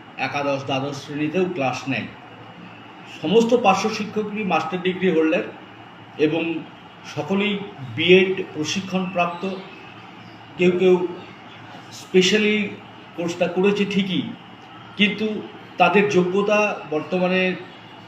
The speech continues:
স্থায়ী শিক্ষকদের থেকে কোনো অংশেই কম নয়। এবং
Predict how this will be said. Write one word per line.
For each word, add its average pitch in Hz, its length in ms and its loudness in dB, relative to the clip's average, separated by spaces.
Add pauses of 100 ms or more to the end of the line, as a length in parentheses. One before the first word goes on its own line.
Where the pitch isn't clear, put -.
(180)
স্থায়ী 185 340 2
শিক্ষকদের 208 640 -2
থেকে 208 140 -4
কোনো 190 280 -2
অংশেই 180 360 2
কম 165 300 -2
নয়। 151 240 -4 (580)
এবং 156 400 0